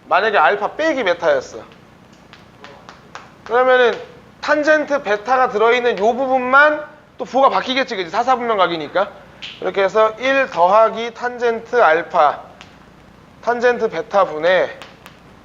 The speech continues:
탄젠트 알파 빼기 탄젠트 베타. 어? 어, 요렇게 공식이 나오게 되는 거야. 오케이? 그래서 난 이거, 뭐, 나도 아까, 아까 그런 거 마냥 무식하게 또 외웠어. 어떻게 외웠냐?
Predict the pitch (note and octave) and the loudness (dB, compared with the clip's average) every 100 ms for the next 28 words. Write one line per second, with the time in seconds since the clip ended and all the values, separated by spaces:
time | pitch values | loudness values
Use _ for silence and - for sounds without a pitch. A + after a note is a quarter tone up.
0 | - G#3+ A3+ A#3+ A#3+ A#3 F#3+ E3 F3 G3+ | -12 -8 0 0 0 2 4 4 0 0
1 | G3+ G3+ F#3+ F#3 G#3+ G#3+ A#3 A3 G#3+ A3 | -2 0 -2 -2 -4 -4 -2 -2 -2 -2
2 | A#3 B3+ - - D3+ - C#3 A2+ - - | 0 0 -4 -10 -10 -6 -6 -6 -10 -20
3 | - - - - - - - - - - | -20 -20 -20 -20 -20 -20 -20 -20 -20 -20
4 | C3+ C#3+ - - - C3 G#2+ - B2 E3 | -18 -18 -20 -20 -10 -8 -8 -10 -4 0
5 | F3 - C#3 F3+ - - - - - - | 0 -2 -4 -4 -8 -20 -20 -20 -20 -20
6 | - E3 F3 F#3 C#3+ C#3 D3+ C3 B2 B2 | -12 -8 -4 -2 2 4 2 -2 -6 -8
7 | G#2+ F#2+ F#2+ - - - - - - - | -12 -14 -18 -20 -20 -20 -20 -20 -20 -18
8 | C#3 F3 G3 - - - - - F3 G#3 | -8 -4 -4 -4 -20 -20 -20 -8 0 0
9 | G#3+ A3+ G#3+ - - F#3 A#3 A3 C4+ C4+ | 2 0 -2 -6 -20 -14 0 2 2 0
10 | C4 - G#3 B3+ C#4+ - B3 D4 C#4 C#4 | -4 -2 0 0 -2 0 2 2 4 4
11 | G#3 G3+ B3+ G3 A3 C#4 C4 B3 A#3+ E3+ | 6 4 2 -4 -10 -10 -8 -6 0 4
12 | G3 G3 E3 E3 D#3 D3+ G3 G#3 E3 E3+ | 4 2 2 2 2 0 0 2 4 4
13 | E3 F3+ E3+ A#2+ | 2 2 2 0